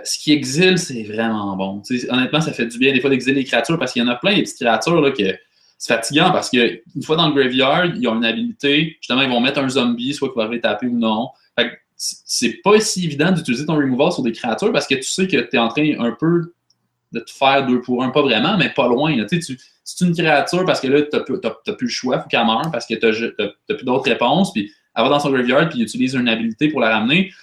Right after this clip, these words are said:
Moi, je trouve que c'est ça, il y a tellement de façons d'aller chercher de la valeur dans, dans ce format-là avec le graveyard que, euh, Investigate puis les clous,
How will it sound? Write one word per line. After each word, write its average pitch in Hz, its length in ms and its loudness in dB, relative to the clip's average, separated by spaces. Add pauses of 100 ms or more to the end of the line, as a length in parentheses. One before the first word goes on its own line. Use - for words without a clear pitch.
(200)
Moi, 135 80 -2
je - 60 -6
trouve 170 160 2
que 151 80 4
c'est 127 140 -4
ça, 175 120 0
il 165 220 0
y 120 80 -2
a 117 60 -2
tellement 170 320 2
de 190 40 -6
façons 160 300 0
d'aller 135 160 2
chercher 131 240 -6
de 143 60 -6
la 131 100 4
valeur 120 320 2
dans, 123 100 -2 (200)
dans 107 140 -4
ce - 140 -10
format-là 127 540 0
avec 123 180 2
le 110 120 0
graveyard 117 640 2 (580)
que, 160 320 4 (400)
euh, 117 540 -6 (180)
Investigate 135 720 0
puis 160 80 -10
les 120 200 0
clous, 190 380 0